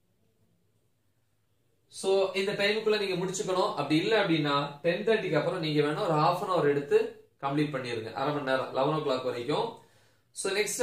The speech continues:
அடுத்த நாள் காலையில வந்து ஸ்கூல் போர்ஷனை வந்து ரிவைஸ் பண்ணிட்டு ஸ்கூலுக்கு போங்க. ஓகே, so நல்லா ப்ரிப்பேர் பண்ணுங்க, மறக்காம இதை உங்க ஃப்ரெண்ட்ஸுக்கும்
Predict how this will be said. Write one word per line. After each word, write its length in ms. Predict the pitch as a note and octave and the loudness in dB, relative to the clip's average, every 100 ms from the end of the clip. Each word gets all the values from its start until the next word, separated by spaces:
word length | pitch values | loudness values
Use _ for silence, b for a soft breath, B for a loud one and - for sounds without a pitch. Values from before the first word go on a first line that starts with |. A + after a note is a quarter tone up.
| F#3+ | 2
அடுத்த 240 | F#3 A3+ | 0 0
நாள் 180 | A3+ G#3+ | 0 0
காலையில 280 | F3 E3+ D#3 D3+ | 2 4 4 2
வந்து 160 | D3+ - | 0 -4
ஸ்கூல் 260 | - B3 B3+ | -4 -4 -2
போர்ஷனை 320 | F3 D3 D3 C3+ | 0 0 0 -4
வந்து 160 | C3+ D#3 | -2 0
ரிவைஸ் 260 | D3 D3+ - | 2 0 -2
பண்ணிட்டு 300 | C3 B2 A3 - | -6 -4 -4 -2
ஸ்கூலுக்கு 320 | C#3+ C3+ A#2 | -2 -4 -4
போங்க. 220 | B2+ A#2+ G#2+ - | -10 -12 -14 -12
ஓகே, 180 | B2+ F#3+ A3 - B B - | -8 -6 -6 -8 B B -10
so 100 | F#3+ G3 G3+ - - | 0 2 2 -2 -4
நல்லா 180 | D3+ G#3 - | 0 2 2
ப்ரிப்பேர் 320 | F#3 F3+ G3 F3 | 0 0 0 0
பண்ணுங்க, 260 | D#3 D3 C#3+ | 0 2 0
மறக்காம 380 | C#3+ D#3 G#3 G3+ | 0 0 0 0
இதை 80 | D3+ C#3+ | 0 0
உங்க 160 | C#3 C#3+ | -2 -2
ஃப்ரெண்ட்ஸுக்கும் 540 | D#3 E3 E3+ A3 B3+ | -4 -4 4 6 6